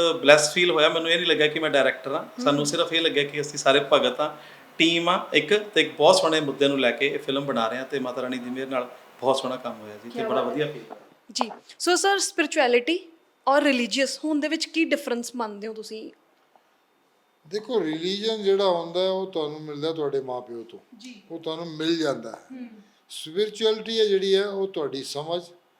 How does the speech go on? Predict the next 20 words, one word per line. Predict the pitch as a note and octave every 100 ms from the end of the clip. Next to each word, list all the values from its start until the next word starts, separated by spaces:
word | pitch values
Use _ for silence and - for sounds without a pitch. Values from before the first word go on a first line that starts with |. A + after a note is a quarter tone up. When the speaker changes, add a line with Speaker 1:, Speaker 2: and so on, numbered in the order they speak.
| _ -
Speaker 3:
ਤੁਹਾਡੀ | B2+ A#2+ C3+
ਸੋਚ, | - C#3 D3+ D#3+ D#3 - _ _ _
ਤੁਹਾਡਾ | A#2+ A#2+ C3+
ਫੀਲ, | C#3 C#3 D3 D3+ D3+ D3+
ਤੁਹਾਡਾ | B2+ A#2 C3+
ਇੰਟਰਸਟ, | C3+ - C#3+ D3 C#3+ - _ _ _
ਉਹ | A3+ G#3
ਹੌਲੀ | C3 D3+ E3+ F#3+
ਹੌਲੀ | E3 E3+ F3+
ਡਿਵੈਲਪ | D#3 D#3 D#3+ E3 B2+
ਹੁੰਦਾ | C3 C#3+
ਹੈ | E3+ G3 - - -
ਜਾਂ | F3
ਨਹੀਂ | E3+ F3+ F3+
ਵੀ | E3
ਹੁੰਦਾ | D3+ C#3
ਸਾਰੀ | B2+ B2 A#2+
ਉਮਰ | G#2+ G#2
ਵਿੱਚ। | G2+ C4+
Speaker 2:
ਹੂੰ। | G#2+